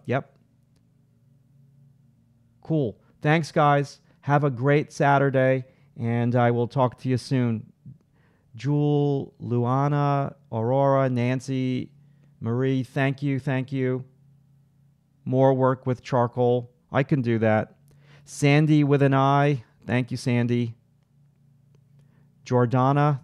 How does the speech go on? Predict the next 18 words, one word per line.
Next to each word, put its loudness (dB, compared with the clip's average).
that's, 0
uh, 0
my -2
aunt's -2
name 0
is -2
Marie -4
Giordano. -6
Jordana, -4
that's -6
pretty -8
cool. -8
Sabi, -2
thank -2
you. -2
Aurora, 0
Manu-, -2
Manuel, 0